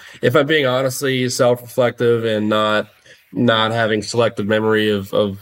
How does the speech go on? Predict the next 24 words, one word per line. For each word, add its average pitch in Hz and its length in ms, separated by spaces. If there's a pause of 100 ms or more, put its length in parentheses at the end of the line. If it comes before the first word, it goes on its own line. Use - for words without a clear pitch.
(180)
of 110 420
which 120 280
batted 113 280
balls 113 260
I 110 40
remember 107 260
and 104 80
which 107 180
ones 107 180
I 98 100
don't, 120 420
I 117 80
would 117 140
say 127 240
that, 120 120
yeah, 104 300
that 107 220
I'm, 110 460 (180)
I'm 131 200
not 131 280
surprised 110 600
that 110 140
they, 110 240
um, 107 420